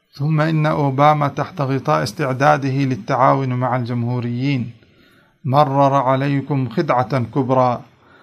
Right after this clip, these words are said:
حيث أبقى على أهم وأخطر وزير من رجال تشيني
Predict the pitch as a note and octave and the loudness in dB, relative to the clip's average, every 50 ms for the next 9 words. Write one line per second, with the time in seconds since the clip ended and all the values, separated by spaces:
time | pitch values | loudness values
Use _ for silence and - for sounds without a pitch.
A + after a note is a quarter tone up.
0 | _ _ _ - - C3+ C3+ A#2+ A#2+ D3+ - - E3+ D#3+ D3 D3+ - - D3+ D3 | _ _ _ -6 -2 -2 -2 -2 -2 -2 0 2 2 2 0 -2 0 2 4 4
1 | C#3+ B2+ C3+ D3 C#3+ C#3+ C#3+ D3+ D#3+ D#3 C#3+ C3 C3+ D#3+ E3 D#3+ D3+ D3+ D3+ C#3+ | 4 4 2 2 2 2 2 2 2 0 0 2 2 2 2 2 0 0 0 0
2 | C3+ C3+ C#3 E3+ F3+ E3+ - - - D#3+ D3 C#3 C#3 C3+ C#3 C#3+ C#3 C#3 F3 F#3 | 2 2 2 2 0 0 -2 -4 -2 0 2 2 2 2 2 0 0 0 0 2
3 | F3 E3+ D#3+ D#3 D3 C#3 C#3 C3+ B2+ C3 C3 B2 C3+ C#3 C#3 C3 B2+ B2+ - - | 2 2 2 0 0 0 -2 -2 -2 -2 -2 0 0 0 0 0 -2 -4 -6 -4
4 | C#3 B2+ A#2+ A2+ A2+ A2 G#2+ | -4 -2 -2 -2 -4 -6 -8